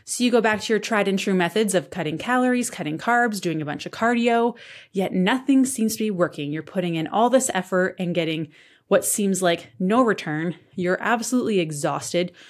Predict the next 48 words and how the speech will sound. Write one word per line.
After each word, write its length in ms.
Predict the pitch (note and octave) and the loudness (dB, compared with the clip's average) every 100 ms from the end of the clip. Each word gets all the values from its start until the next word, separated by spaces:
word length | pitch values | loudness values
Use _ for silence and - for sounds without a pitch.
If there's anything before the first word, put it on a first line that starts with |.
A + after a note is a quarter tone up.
| _ | _
You're 120 | G3+ G3 | -2 0
not 380 | F#3+ A3 B3 | 2 2 0
sleeping 400 | - F#3 E3 E3 | -2 -2 -2 -2
well, 180 | D#3 D#3 | -2 -2
and 100 | F3+ | -2
you 40 | E3 | -2
just 220 | G#3+ - | -4 -2
feel 180 | B3+ A#3 | -2 0
like 220 | G#3+ - | -2 -4
garbage. 520 | G3 G3+ - - - _ _ _ - - - _ - | -2 -2 -4 -10 -14 _ _ _ -20 -20 -20 _ -4
So 120 | G#3+ | 2
this 200 | C4 C4+ | 2 2
leaves 220 | B3 A#3 | -2 0
you 60 | A#3+ | 0
feeling 440 | A3+ G#3+ G#3+ G#3+ F#3+ | 0 2 0 -2 0
absolutely 480 | G3 G3 G#3 G3 | 0 0 -2 -2
desperate 580 | D#3 F#3 G3 - G#3 - - _ - | 0 0 0 0 0 0 -6 _ -8
and 380 | E3+ D#3 D#3 - | -4 -2 -4 -2
feeling 260 | F#3 E3+ F3 | -2 0 -2
overwhelmed 720 | D#3+ D#3+ F3 G3 G3+ G#3 - _ | -4 0 2 2 2 -2 -8 _
and 140 | - F3+ | -6 -4
having 320 | F#3 E3 E3 | -4 -2 0
no 160 | G#3+ B3 | 2 2
idea 480 | A3 G3+ F#3+ F#3+ - | 2 0 0 0 -4
what 300 | F3 E3+ E3+ | -4 0 0
to 100 | - | -2
do. 320 | D#3+ D#3 E3+ - _ _ - - - - _ | -6 -4 -6 -12 _ _ -20 -20 -20 -20 _
But 180 | A3 - | -2 0
we 380 | E3+ G#3+ A#3+ | 2 4 6
know 260 | A#3+ A#3 A#3 | 6 6 4
now 300 | G3+ F3 E3+ | 4 2 0
that 160 | F3 - | 0 0
your 140 | G3+ | -2
body 340 | F3 F3 F#3+ | 0 0 4
is 80 | F#3+ | 2
inherently 540 | F3+ - F#3+ F#3 F#3 D#3+ | 2 -4 -4 -4 -2 -2
different 420 | D#3+ D#3 G#3 F#3+ | -4 -2 -4 -2
than 160 | F#3 | -2
what 140 | F3 E3+ | 0 2
it 100 | E3+ | 2
was 220 | F3 D#3+ | 0 -4
prior 420 | - - E3+ F3 | -12 -6 -2 -2
to 120 | F3+ F#3 | -2 -2
you 80 | |
experiencing 580 | F3 - E3 D#3 F3+ A#3+ | -2 -6 -6 -4 -4 -2
these 200 | A3+ G#3 | -2 -2
hormonal 360 | G3 E3+ D#3+ D3+ | -4 -4 -4 -6
changes. 560 | - E3+ - - - | -8 -6 -6 -6 -8